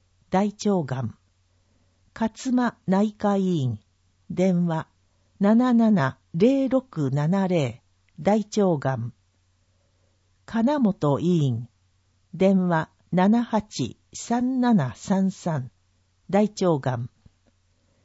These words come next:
北浦医院東生駒診療所。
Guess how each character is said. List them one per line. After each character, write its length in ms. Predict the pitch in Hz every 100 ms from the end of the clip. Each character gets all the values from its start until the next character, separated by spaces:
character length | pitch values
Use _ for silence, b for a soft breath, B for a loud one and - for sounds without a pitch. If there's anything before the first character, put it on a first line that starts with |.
| _ _ -
北 340 | - - 311
浦 280 | 269 180 160
医 280 | 156 160 143
院 200 | 123 120
東 600 | - 214 269 - 277 269
生 20 |
駒 340 | - 175 135 110
診 300 | - 160 147
療 320 | 143 135 120
所。 180 | 127